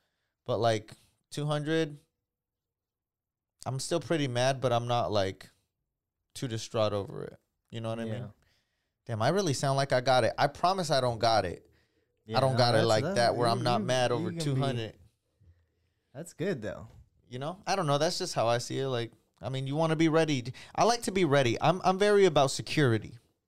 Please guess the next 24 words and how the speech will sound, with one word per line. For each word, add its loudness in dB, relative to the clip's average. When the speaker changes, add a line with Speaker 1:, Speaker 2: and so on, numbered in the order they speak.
Speaker 1:
You -12
know -2
what 2
I 2
mean? -2
Like, 2
safest 0
bet, 2
like, 0
risks. -2
I, -2
I 2
take -2
risks, 0
but 2
when 2
I'm 2
very 4
sure 0
about 6
it 0
or 4
very 2
r-, -4